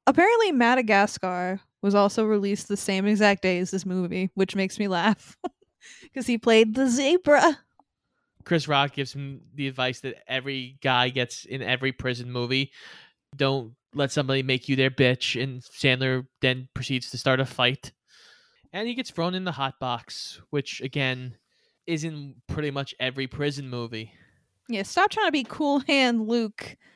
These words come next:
Speaker 1: fucking Longest Yard. Get away from me.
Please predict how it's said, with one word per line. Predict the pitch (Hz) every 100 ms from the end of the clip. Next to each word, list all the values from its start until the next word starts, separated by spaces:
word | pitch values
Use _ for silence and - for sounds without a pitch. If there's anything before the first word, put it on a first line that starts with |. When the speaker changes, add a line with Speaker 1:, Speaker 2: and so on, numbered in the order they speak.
| _ -
Speaker 1:
fucking | 220 208 208 190
Longest | 175 180 196 202 -
Yard. | 185 185 185 190 208
Get | 220
away | 226 196
from | 190
me. | 185 185